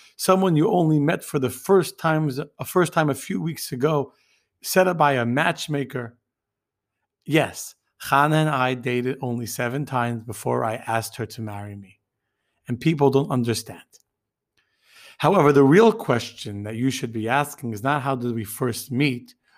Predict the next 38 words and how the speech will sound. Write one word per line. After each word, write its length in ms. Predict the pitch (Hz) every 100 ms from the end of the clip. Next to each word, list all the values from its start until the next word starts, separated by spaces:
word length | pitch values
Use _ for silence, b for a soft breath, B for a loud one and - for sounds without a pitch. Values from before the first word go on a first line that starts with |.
| b
or, 80 | 120
"Who 120 | 131
was 140 | 135 123
our 120 | 113
matchmaker?" 720 | 117 139 - 127 104 - 98 _ _ b b b b
The 100 | 110
real 220 | 160 202
question 480 | 196 147 - - 135
is, 140 | 120
"How 320 | - - 160
did 180 | 165 139
we 240 | 123 123 117
know 300 | 117 139 139
that 200 | 131 127
we 140 | 123
were 220 | 120 110
right 280 | 110 139 139
for 280 | - 139 117
each 240 | 110 -
other 360 | 147 117 101 95 _ _ _ _ _ _
after 380 | 123 120 - 117
only 240 | 117 113
seven 340 | 104 113 107 104
dates?" 380 | 98 _ - _ _ _ _ _ _ b b
This 160 | - 127
is 80 | 131
a 100 | 131
real 240 | 135 135
question 540 | 135 - 139 - - 127
that 120 | 117
many 460 | 127 156 165 147
struggle 560 | 123 - - 175 156 123
with, 180 | 104 - B B B -
afraid 480 | - - 170 165 165
to 100 | 151
make 240 | 151 151
the 80 | 147
commitment, 760 | - 131 135 160 160 104 104